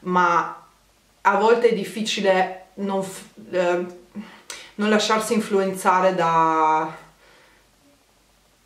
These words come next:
dai commenti che ti ven-, arrivano sui social. Lo so, è una s-, cioè, mi sento cretina a dirlo perché è, è ovvio che non dovrebbe essere così,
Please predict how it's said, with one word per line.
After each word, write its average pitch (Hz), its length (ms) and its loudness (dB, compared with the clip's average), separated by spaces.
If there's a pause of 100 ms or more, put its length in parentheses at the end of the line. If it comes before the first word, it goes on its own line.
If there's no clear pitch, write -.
(720)
dai 180 220 0
commenti 180 1000 -2
che 170 180 -6
ti 180 400 -6
ven-, 165 380 -2
arrivano 170 580 -4
sui 170 400 -6
social. 160 540 -8 (460)
Lo 185 140 -2
so, 175 240 -2
è 165 40 -2
una 175 140 -4
s-, - 220 -12 (200)
cioè, 170 300 -2
mi 180 120 -4
sento 180 280 -8
cretina 170 460 -4
a 160 40 -2
dirlo 160 320 -2
perché 160 340 -6
è, 160 260 -6
è 185 120 -4
ovvio 175 180 -2
che 180 120 -10
non 165 120 -8
dovrebbe 165 300 -2
essere - 280 -8
così, 190 400 -6